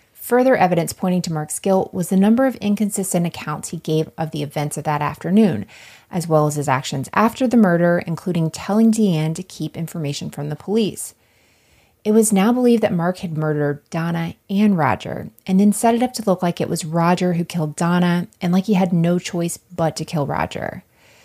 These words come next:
Furthermore, they believed that Mark started planning the whole thing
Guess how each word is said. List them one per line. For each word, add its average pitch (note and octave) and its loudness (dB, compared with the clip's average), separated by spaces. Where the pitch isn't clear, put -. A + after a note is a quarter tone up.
Furthermore, A3 6
they F3 4
believed F#3 4
that - 0
Mark F3 0
started A#3 0
planning F#3 4
the F3 2
whole E3+ -4
thing E3 -4